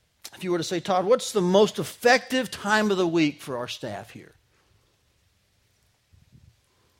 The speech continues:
I might say to you, Mondays at nine thirty. We gather together for our staff meeting. We have a different rotation schedule we use based on what we're,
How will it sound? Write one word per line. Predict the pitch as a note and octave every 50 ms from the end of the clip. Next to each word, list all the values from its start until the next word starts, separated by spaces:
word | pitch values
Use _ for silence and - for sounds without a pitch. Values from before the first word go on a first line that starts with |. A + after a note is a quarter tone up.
| _ _ _ _ _
I | C#3+ F3+
might | G#3 G3+ F#3+ D3
say | - - F#3+ F3
to | D#3+
you, | D#3+ D#3+ D#3
Mondays | D3+ D#3 D#3+ E3+ E3+ D#3+ E3 E3 D#3 C3+
at | D3 C3
nine | C#3+ C3+ C3+ C3 C3
thirty. | A2+ - C#3 B2+ A2+ G#2
We | G#2 A2 B2
gather | A2+ B2+ C#3 C#3 C#3 C#3+ C3+
together | C3 B2 C3 C#3+ C#3 C3+ C3+ B2+
for | - - B2
our | A2+ A2+
staff | - - C#3 B2+ B2 A#2+ -
meeting. | B2+ B2+ C3 B2+ B2 B2 A2+ _ _ _ _ _ _ _ _ _ _ _ _ _ _ _ _ _ _ _
We | - D#3+
have | D#3 C#3+
a | C#3
different | C#3 D#3 D3 D3+ C#3 C#3
rotation | C#3 C3+ - D3 C#3 - D3
schedule | B2+ - - D3+ C3 A2+ C3+ B2
we | C3+ B2+
use | B2+ B2+ B2+ C3 B2+ A2
based | G#2 A#2 B2 B2+ A#2 -
on | B2+ A#2+
what | A#2+ -
we're, | A2+ A#2+ A#2+ A2